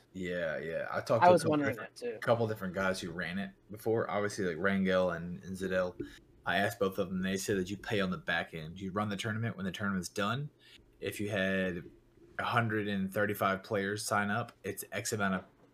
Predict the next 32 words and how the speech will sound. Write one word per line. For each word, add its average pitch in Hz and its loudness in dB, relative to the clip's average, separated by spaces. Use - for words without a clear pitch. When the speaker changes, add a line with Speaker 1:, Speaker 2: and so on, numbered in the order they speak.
Speaker 1:
uh, 87 0
dollars 90 -2
per 92 -12
player, 90 -4
or 101 0
it's 98 -8
X 110 -2
amount 98 2
of 82 -4
dollars 90 0
per - -6
team 104 -2
you 90 -2
have 80 -6
sign 76 -6
up. 65 -8
I - -16
think 104 -6
it's, 98 -4
like, 92 -2
thirty-five 110 4
dollars 95 4
per 98 -4
five-man 92 0
team 90 -6
that 73 -8
shows 78 -10
up 76 -8
or 80 -18
something 73 -10
like 73 -12
that. 65 -6